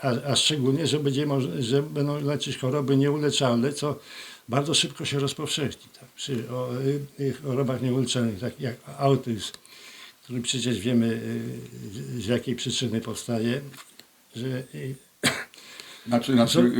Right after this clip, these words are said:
Speaker 1: są, są
Speaker 2: medycyna rothschildowska w ogóle produkuje choroby. Zresztą
Speaker 1: No
Speaker 2: te
Speaker 1: tak,
Speaker 2: pandemie
Speaker 1: tak.
Speaker 2: wszystkie, które wywołuje, to po to, żeby właśnie nas depopulować.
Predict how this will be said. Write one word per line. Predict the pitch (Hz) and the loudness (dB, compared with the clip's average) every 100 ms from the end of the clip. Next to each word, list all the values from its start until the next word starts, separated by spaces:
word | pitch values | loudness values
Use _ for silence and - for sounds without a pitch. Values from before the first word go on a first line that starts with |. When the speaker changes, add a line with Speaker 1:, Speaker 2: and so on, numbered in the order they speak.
| 113 | 6
Speaker 1:
są, | 123 | 8
są | 170 | 8
Speaker 2:
medycyna | 175 156 151 117 117 | 6 8 10 10 8
rothschildowska | 123 123 131 107 117 107 120 117 | 4 2 0 2 2 2 2 2
w | 123 | 2
ogóle | 117 123 | 0 2
produkuje | 123 139 131 - 190 131 | 2 2 2 6 8 8
choroby. | 113 98 92 87 87 - | 6 2 2 -2 -4 -4
Zresztą | 92 92 | -4 -2
Speaker 1:
No | 98 | 4
Speaker 2:
te | 110 | 8
Speaker 1:
tak, | - | 10
Speaker 2:
pandemie | 123 120 127 131 120 | 10 10 10 10 8
Speaker 1:
tak. | 110 | 6
Speaker 2:
wszystkie, | 120 110 117 | -2 -4 -6
które | - 113 113 | -6 -2 -2
wywołuje, | 98 110 104 113 120 | 2 2 2 2 0
to | 123 | 0
po | 113 | 0
to, | 104 120 | 2 2
żeby | 113 117 104 | 2 2 2
właśnie | 104 104 107 | 2 2 2
nas | 107 98 | 2 2
depopulować. | 120 - - 156 151 107 | 0 0 -2 4 6 6